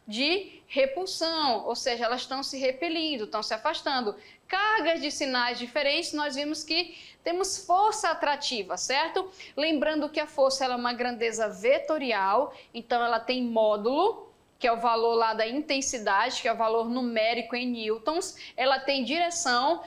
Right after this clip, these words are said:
a direção é dada justamente pela linha de separação das distâncias.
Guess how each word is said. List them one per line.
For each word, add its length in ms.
a 120
direção 580
é 140
dada 400
justamente 600
pela 260
linha 540
de 120
separação 760
das 200
distâncias. 800